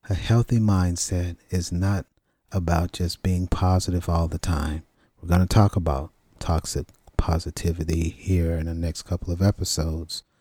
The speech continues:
Nor is it about ignoring negative emotions and experiences. It's about, uh, cultivating a balanced and constructive approach to life that supports our well-being, our growth and resilience, that bounce back.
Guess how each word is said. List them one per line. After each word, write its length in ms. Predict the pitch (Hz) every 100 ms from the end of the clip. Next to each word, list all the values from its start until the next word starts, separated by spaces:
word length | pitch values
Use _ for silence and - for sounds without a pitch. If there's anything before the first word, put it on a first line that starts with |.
| _ _ _ -
Nor 300 | 98 107 107
is 160 | 110 104
it 100 | 98
about 380 | 90 92 90
ignoring 560 | 95 92 92 95 92 92
negative 340 | 90 85 90
emotions 600 | 87 95 87 85 90 92
and 100 | 87
experiences. 880 | 82 - - 95 87 73 - 80 85
It's 120 | -
about, 400 | - 95 90 92 - -
uh, 80 | -
cultivating 1000 | - 110 107 - 104 101 101 104 101 101 - _ _ _ -
a 140 | -
balanced 800 | 80 82 90 107 107 104 - - - _ _ _ -
and 160 | 92
constructive 960 | - 78 73 - - - 104 - 98 90
approach 680 | 92 - - 85 76 - - _ _ _ -
to 140 | 95
life 400 | 85 90 80 80 -
that 200 | 85 -
supports 560 | - - - 110 -
our 140 | 101 98
well-being, 680 | 95 104 104 95 107 123 98
our 120 | 90
growth 380 | 104 110 107 -
and 140 | 113
resilience, 680 | 113 104 113 123 117 80 -
that 300 | 98 95 -
bounce 340 | 104 110 87
back. 640 | - 110 110 73 - -